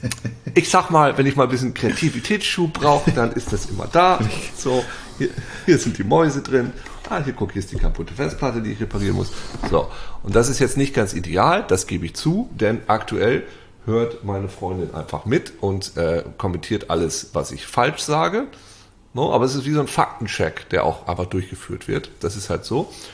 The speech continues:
Speaker 2: Und, äh, keine Podcasts nach drei Uhr, weil dann rennt hier auch meine Tochter rum.
Speaker 1: Und da,
Speaker 2: So ist es.
Speaker 1: aber warum, äh, befindet ihr euch denn überhaupt, äh, zur selben Zeit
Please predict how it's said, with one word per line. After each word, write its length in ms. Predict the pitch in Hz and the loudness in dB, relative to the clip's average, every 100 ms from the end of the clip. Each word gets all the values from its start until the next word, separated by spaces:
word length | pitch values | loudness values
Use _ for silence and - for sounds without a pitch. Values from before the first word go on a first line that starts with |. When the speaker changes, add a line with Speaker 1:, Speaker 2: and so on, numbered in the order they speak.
| - - - | -18 -20 -8
Speaker 2:
Und, 300 | 120 143 - 101 | -2 0 -2 -4
äh, 100 | 113 | -2
keine 280 | - 131 | 2 2
Podcasts 560 | 135 131 - 123 117 - | 2 0 2 2 2 2
nach 140 | 110 | -2
drei 260 | - 98 87 | 0 2 2
Uhr, 340 | 123 190 208 | 4 4 4
weil 140 | 98 92 | 0 -4
dann 320 | 90 92 139 | 0 0 2
rennt 220 | 117 120 | -2 -2
hier 100 | 123 | -2
auch 80 | 95 | -2
meine 200 | 104 101 | -2 -4
Tochter 300 | - - - | -6 -6 -8
rum. 140 | - - - - - - | -10 -12 -14 -20 -20 -4
Speaker 1:
Und 200 | 95 85 | -2 -2
da, 60 | 92 | 0
Speaker 2:
So 180 | 92 | 0
ist 160 | 76 - | 0 -4
es. 60 | - | -4
Speaker 1:
aber 160 | 92 82 | -2 -2
warum, 680 | 85 101 107 104 90 - - - - - | 0 0 4 4 4 2 -4 -18 -18 -12
äh, 60 | 82 | -10
befindet 640 | - 82 - 80 95 - | -8 -8 -4 -2 -2 -2
ihr 160 | 82 60 | 0 0
euch 240 | 82 82 | 0 -2
denn 300 | 80 80 80 | 0 0 0
überhaupt, 760 | - - 64 80 95 - - - - - - - - - _ - - - _ _ _ _ | -2 -6 -4 0 0 -2 -12 -14 -18 -20 -20 -20 -20 -20 _ -20 -20 -20 _ _ _ _
äh, 160 | - 92 | 0 0
zur 180 | - 90 | 2 2
selben 340 | 82 90 95 | 6 6 4
Zeit 600 | - 85 87 101 101 - | 2 4 8 6 4 -6